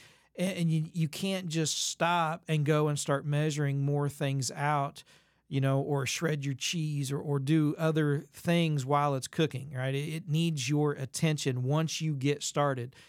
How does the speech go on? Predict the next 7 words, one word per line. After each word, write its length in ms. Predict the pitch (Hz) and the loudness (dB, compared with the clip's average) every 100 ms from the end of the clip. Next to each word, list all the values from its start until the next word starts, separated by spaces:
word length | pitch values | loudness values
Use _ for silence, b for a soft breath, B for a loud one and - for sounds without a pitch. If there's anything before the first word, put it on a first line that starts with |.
| B B | B B
So 160 | 185 | -2
having 540 | 170 151 - 320 311 254 | -2 -2 -4 -4 -4 0
those 240 | 214 214 | 0 0
things 500 | - 214 208 180 147 | -4 -4 0 0 0
prepped 760 | - - - 165 165 165 - - b b b 160 | -4 -8 0 2 2 0 -12 -14 b b b 0
and 280 | 151 143 147 | 2 2 0
out 360 | 151 147 139 | -2 0 -2